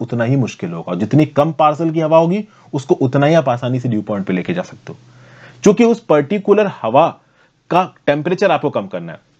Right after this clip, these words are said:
अब एक बहुत बड़ा पार्सल है हवा का, तो उसका टेम्परेचर कम करने में तो मेहनत लगेगी ना भाई,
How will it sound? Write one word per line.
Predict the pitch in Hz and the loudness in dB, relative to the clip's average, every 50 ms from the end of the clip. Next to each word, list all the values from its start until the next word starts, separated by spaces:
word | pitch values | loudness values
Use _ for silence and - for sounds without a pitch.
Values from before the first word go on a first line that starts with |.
| _ - - - - | _ -20 -14 -6 -2
अब | 120 123 | 0 2
एक | 156 147 117 101 | 2 2 2 2
बहुत | 131 147 190 196 | 2 2 2 2
बड़ा | 175 190 190 202 | 2 0 -2 -2
पार्सल | - - 156 151 147 135 165 147 147 | -2 -2 -4 -4 -4 -4 -6 -4 -4
है | 143 | -4
हवा | 131 123 120 113 107 | -4 -2 -2 -2 -2
का, | - 113 127 - - - _ _ _ | -2 -2 -2 -2 -2 -4 _ _ _
तो | - 160 160 | 2 2 2
उसका | 151 139 - 190 185 | 2 2 0 0 0
टेम्परेचर | - 175 151 139 156 151 180 185 | 2 2 0 0 -2 -2 -2 -2
कम | 165 175 165 160 | -2 -2 -2 0
करने | 156 151 156 165 | 0 0 0 0
में | 170 160 | -2 -2
तो | 170 185 | -2 -2
मेहनत | 151 135 143 160 156 - | 0 0 0 0 0 0
लगेगी | 170 147 131 127 107 113 127 | 0 0 0 0 0 0 -2
ना | 190 240 | -2 -2
भाई, | 226 160 95 82 - | -2 -4 -4 -6 -8